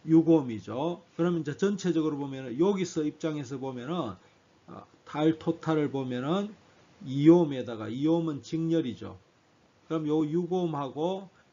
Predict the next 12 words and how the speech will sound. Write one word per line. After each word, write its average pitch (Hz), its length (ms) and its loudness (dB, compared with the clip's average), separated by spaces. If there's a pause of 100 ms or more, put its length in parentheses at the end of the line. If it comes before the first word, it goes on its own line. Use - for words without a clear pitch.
(500)
요 139 200 -2
이 123 180 -2
오음은 143 440 0
병렬이란 123 640 -4
말이죠. 107 600 -8
그럼 139 260 -8
이하고 151 800 -2 (920)
육이 151 360 2
병렬이죠. 120 800 -2 (760)
그러면 175 300 4
요걸 160 320 6
계산하면은 143 920 0